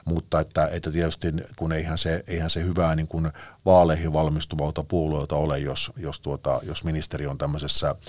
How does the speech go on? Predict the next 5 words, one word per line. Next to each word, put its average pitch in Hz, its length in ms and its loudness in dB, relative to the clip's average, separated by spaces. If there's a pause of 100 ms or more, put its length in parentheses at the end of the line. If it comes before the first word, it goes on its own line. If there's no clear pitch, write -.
(400)
sotkuissa 78 540 -2
mukana. 71 500 -2 (540)
Toki 87 260 0
tietysti 85 380 0
varmaan 101 540 4